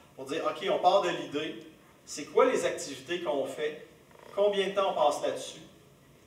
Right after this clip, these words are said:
combien de temps ça attend des activités, c'est quoi le taux de retour, jusqu'à quel point les gens plus bas dans le flux, euh, sont capables d'utiliser ce qu'on fait. » Fait qu'on voit c'est quoi les, euh,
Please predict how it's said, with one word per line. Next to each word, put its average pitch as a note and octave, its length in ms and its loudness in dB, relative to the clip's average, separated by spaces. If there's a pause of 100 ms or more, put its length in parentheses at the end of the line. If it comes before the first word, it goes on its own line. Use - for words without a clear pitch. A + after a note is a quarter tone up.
(100)
combien F3+ 280 -4
de D#3+ 60 -10
temps F3+ 160 -2
ça D3+ 280 0
attend C#3 340 -6
des C3+ 140 -8
activités, - 640 -8 (340)
c'est C#3+ 140 -12
quoi G#3 140 2
le F#3+ 140 2
taux G3 220 2
de D#3 80 -2
retour, D#3 380 -2 (1000)
jusqu'à - 220 -6
quel - 240 -4
point F#3+ 220 0
les D#3 160 -2
gens D3+ 200 0 (160)
plus D#3 100 -12
bas E3+ 400 0 (480)
dans D#3+ 220 6
le D3 60 -2
flux, D#3 460 -10 (360)
euh, B2 180 4
sont D#3 180 0
capables - 400 2
d'utiliser C3+ 340 -8
ce - 120 -4
qu'on D3 140 0
fait. » D#3+ 240 -2
Fait - 60 -8
qu'on B2 140 -6
voit C#3 120 -2
c'est - 140 -8
quoi D#3+ 160 -4
les, C3 280 -4
euh, G2 320 0